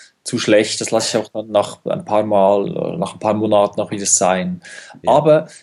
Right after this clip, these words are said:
Speaker 1: ich muss das machen. Ich, ich breche sonst, ich platze sonst. Ich habe zu viele Ideen. <laughs>
Speaker 2: Und das ist auch ein schöner Luxus, den man haben kann, auf jeden
Speaker 1: <laughs>
Speaker 2: Fall. Wie sieht's aus? Wo spielst du denn deine Programme? Varieté, bei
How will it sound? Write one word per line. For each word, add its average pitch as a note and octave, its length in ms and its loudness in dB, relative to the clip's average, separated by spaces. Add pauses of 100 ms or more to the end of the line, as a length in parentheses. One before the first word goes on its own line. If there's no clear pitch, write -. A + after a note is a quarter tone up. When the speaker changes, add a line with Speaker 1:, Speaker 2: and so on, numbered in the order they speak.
Speaker 1:
ich - 200 -8
muss D#3 380 -2
das - 240 -6
machen. G#2+ 380 -2
Ich, - 160 -10
ich - 220 -12
breche A#2 260 -2
sonst, A2+ 380 -4
ich - 360 -10
platze B2+ 460 0
sonst. G2 420 -2
Ich - 100 -10
habe - 120 -12
zu - 80 -10
viele A#2 220 0
Ideen. G2+ 580 0 (400)
<laughs> - 400 -20
Speaker 2:
Und - 160 -10
das G2+ 100 -6
ist C3+ 80 -6
auch C3+ 220 -2
ein A#2 160 -12
schöner C#3+ 260 -6
Luxus, D3 320 0
den F3 100 2
man F3 120 2
haben C3+ 160 2
kann, A2+ 200 -4
auf A2 140 -6
jeden F3+ 180 -2
Speaker 1:
<laughs> - 0 -
Speaker 2:
Fall. - 220 -2 (1200)
Wie B2 80 -6
sieht's - 160 -8
aus? D3 260 -8
Wo B2+ 60 -10
spielst - 380 -12
du F#3+ 60 -10
denn C#3+ 120 -14
deine G2+ 240 -12
Programme? F#2 380 -14
Varieté, A#2+ 760 -6
bei A2 140 -8